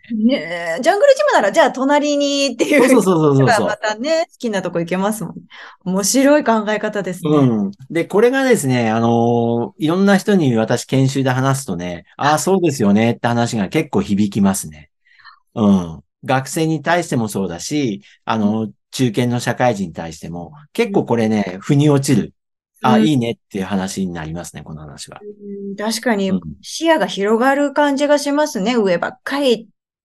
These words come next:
Speaker 1: ていう風な。
Speaker 2: そうですね。だからそもそもで言うと、「どこに行きたいの？」っていうのが、自分で考えてねっていうのがジャングルジムなんですよ。
Speaker 1: なるほど、なるほど。
Speaker 2: うん。はしごはね、考えずに登るしかないんですよ。
Speaker 1: そう、そうそう。何にも考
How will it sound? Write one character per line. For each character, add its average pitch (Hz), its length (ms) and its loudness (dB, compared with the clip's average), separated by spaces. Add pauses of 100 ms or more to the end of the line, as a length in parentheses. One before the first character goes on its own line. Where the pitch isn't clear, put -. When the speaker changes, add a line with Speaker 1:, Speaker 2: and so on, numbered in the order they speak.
Speaker 1:
て 165 120 -4
い 156 120 -4
う 143 160 -6
風 - 0 -
な。 131 80 -10
Speaker 2:
そ 214 140 4
う 180 40 4
で 135 80 0
す 92 120 -4
ね。 110 280 0 (180)
だ 156 140 0
か 143 60 2
ら 123 80 0
そ 254 160 0
も 415 120 4
そ 233 140 4
も 151 140 4
で 143 160 2
言 160 80 0
う 165 40 -6
と、 208 440 0 (220)
「ど 175 140 2
こ 226 120 2
に 131 160 4
行 98 80 -8
き - 40 -18
た 156 120 0
い 135 80 2
の？」 147 100 2
っ 143 80 -6
て 147 100 -2
い 127 40 2
う - 20 -2
の 95 80 -2
が、 101 280 -4
自 123 200 0
分 220 160 2
で 220 100 0
考 214 100 0 (160)
え 226 120 2
て 170 120 -2
ね 160 100 0
っ 165 80 -8
て - 80 -10
い 131 40 0
う 117 40 0
の 101 40 2
が 92 60 0
ジ 90 80 -2
ャ 98 80 4
ン 98 60 4
グ 95 80 2
ル 95 80 -2
ジ 90 100 -6
ム 82 80 -6
な 71 120 -12
ん 67 80 -18
で - 60 -20
す - 120 -20
よ。 - 60 -20 (180)
Speaker 1:
な 247 280 0
る 269 160 2
ほ 302 240 -2
ど、 302 180 0
な 240 260 0
る 233 140 6
ほ 131 80 4
ど。 110 160 4
Speaker 2:
う 95 40 0
ん。 90 80 -14 (240)
は 165 140 2
し 277 160 -2
ご 285 160 2
は 285 160 4
ね、 156 500 2 (220)
考 247 300 -2
え 262 120 4
ず 165 140 2
に 117 80 0
登 139 240 2
る 208 60 4
し - 80 -4
か 110 80 -2
な 107 100 0
い 113 60 2
ん - 40 -2
で - 80 -6
す - 120 -6
よ。 - 60 -4 (560)
Speaker 1:
そ 320 120 -8
う、 - 60 -6
そ 349 100 -4
う 285 40 -2
そ 262 60 -2
う。 262 40 2
何 403 160 2
に 453 60 -2
も 508 80 2
考 - 60 2